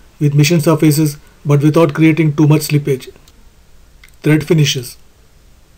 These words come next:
In sewing flame retardant fabrics, thermoplastic thread must be used, and hundred percent polyester is the only one recommended as it shrinks away from the flame and does not support combustion. In sewing chemically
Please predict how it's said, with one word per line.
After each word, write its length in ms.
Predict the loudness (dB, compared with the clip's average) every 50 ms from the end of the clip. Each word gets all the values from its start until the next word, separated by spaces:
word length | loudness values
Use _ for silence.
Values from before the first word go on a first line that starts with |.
| _ _ _
In 160 | -4 -2 -2 -2
sewing 400 | -2 0 0 2 0 0 -4 -8 -12 _
flame 260 | -2 0 2 2 2
retardant 420 | 2 2 0 0 0 0 0 0 0
fabrics, 460 | 0 0 0 0 -2 -2 -4 -10 -20 _ _ _ _ -20 -20 -20 -20 _ _ -6
thermoplastic 640 | -4 -2 0 0 0 0 0 0 0 0 -4 -4 -2
thread 280 | -2 -2 -2 -2 -4 -8 _ _ _ _ _ -4
must 220 | -2 -2 0 0
be 80 | 0 2
used, 300 | 2 2 2 0 -2 -8 -18 _ _ -10 -6
and 120 | -2 0
hundred 220 | 0 0 0 0
percent 280 | 0 0 0 0 -2 0
polyester 540 | 0 0 2 2 0 0 0 0 0 -2 -4 -10 _ _ -4
is 140 | -2 -2 2
the 80 | 2 2
only 200 | 4 4 4 2
one 160 | 2 2 2
recommended 580 | 0 0 0 0 0 2 2 2 0 0 -2 -8 -16 -20 -20 _ _
as 180 | -4 -2 -2 -2
it 160 | -2 -4 -6 -10
shrinks 360 | -16 -8 -4 -2 -2 -2 0 0
away 160 | 0 0 0
from 160 | 0 0 0
the 100 | 0 0
flame 360 | 0 2 2 2 2 0 -4 -8 _ _ _ _ -14 -6
and 140 | -4 -2 0
does 180 | 0 0 0
not 140 | 0 -2 0
support 380 | 0 -2 0 0 0 0 0 -2
combustion. 500 | -2 0 2 2 0 0 -2 -8 -12 -16 -20 -20 -20 -20 -20 -20 -20 -20 _ _ -20 -20 -20 -20 _ _ _ _ _ -20 -20 -20 -20 _ _ _
In 160 | -2 -2 -2
sewing 280 | 2 2 2 2 2 2
chemically 540 | 0 2 2 2 0 0 0 0 0 0